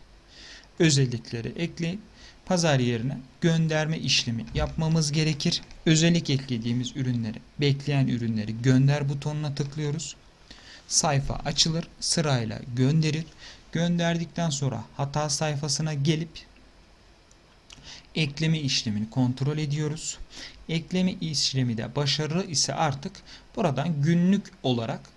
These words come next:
sorgulama işlemi yapmamız gerekir. Sorgulama yapmazsak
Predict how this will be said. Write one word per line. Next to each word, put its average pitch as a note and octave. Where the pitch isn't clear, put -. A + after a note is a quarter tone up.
sorgulama D#3
işlemi C3
yapmamız C#3+
gerekir. C3+
Sorgulama D#3
yapmazsak D#3+